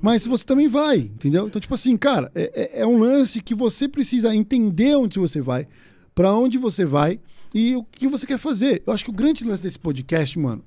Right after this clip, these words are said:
é pra onde você tá indo e quem vai fazer parte ou não desse caminho. E não é que quem não faz não pode andar com você durante um período. Ela precisa ente-, você precisa, você precisa entender o que que você vai poder deixar e também o que a pessoa pode agregar. É difícil s-, pré, pré-saber.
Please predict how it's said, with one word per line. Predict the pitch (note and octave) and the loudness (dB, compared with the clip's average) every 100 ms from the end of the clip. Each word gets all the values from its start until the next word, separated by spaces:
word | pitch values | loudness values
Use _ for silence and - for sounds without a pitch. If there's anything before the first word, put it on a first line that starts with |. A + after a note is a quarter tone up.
| - | -6
é | G#3 A3+ | -4 -4
pra | _ - A#3+ | _ -6 -4
onde | A#3 C4 A3+ | -2 -2 -4
você | G#3 F#3+ | -6 -8
tá | F3+ D#3+ | -4 -2
indo | F3 C#3 - - | -2 -4 -10 -10
e | F#3 | -8
quem | F3+ A#3+ | -4 -4
vai | A#3 - A3 | -4 -6 -6
fazer | F#3 F#3+ | -6 -6
parte | G#3 G3 A#3 | -6 -6 -6
ou | |
não | G#3+ | -8
desse | G3+ - | -8 -6
caminho. | G#3 G#3 F3+ C#3 - | -4 -2 -2 -4 -10
E | G3 | -4
não | G3+ A#3 | -2 -2
é | |
que | A#3+ | -6
quem | A3+ G#3+ | -6 -6
não | G3 | -6
faz | C3+ F3+ F#3 D#3+ | -6 -4 -4 -2
não | E3 | -4
pode | E3+ F3+ E3+ | -4 -4 -4
andar | E3 D#3+ D3 - - | -4 -4 -4 -8 -14
com | - | -6
você | D3+ C#3+ | -4 -4
durante | D3 D3+ C#3+ | -4 -4 -4
um | C#3 | -4
período. | D3 C3 G2+ - - - - | -4 -4 -6 -14 -20 -20 -12
Ela | C#3 C#3 | -4 -2
precisa | C3+ - F#3+ | -2 -6 -8
ente-, | G3+ G3+ | -8 -8
você | F3 C#3+ | -8 -8
precisa, | F3 - B3 | -8 -6 -6
você | G3 A3 - C#4 | -4 -4 -2 -4
precisa | C#4 - G#3+ | -4 -8 -8
entender | F#3+ E3+ E3 F#3 - - | -6 -4 -2 -2 -4 -10
o | D#3 | -10
que | - B3 | -10 -14
que | - | -12
você | G#3+ F#3+ | -10 -8
vai | F3+ F3+ | -6 -8
poder | D#3 | -8
deixar | D#3 D3+ C3 F3 F#3+ G3 - - - | -6 -6 -6 -6 -6 -8 -14 -20 -18
e | E3 | -12
também | F3+ F3 | -8 -6
o | F#3 | -6
que | G3 | -8
a | F#3+ | -10
pessoa | C#3+ G3 | -10 -10
pode | F#3+ | -8
agregar. | F#3+ G#3 F#3+ - | -8 -8 -8 -8
É | F3 | -8
difícil | D#3+ F3 A#3 A#3+ - | -6 -8 -6 -8 -8
s-, | G3 - - | -12 -14 -12
pré, | F#3 F3+ F3 - | -4 -2 -2 -6
pré-saber. | - E3 C3 C#3+ C3 A#2+ G2 | -6 -6 -6 -8 -8 -8 -10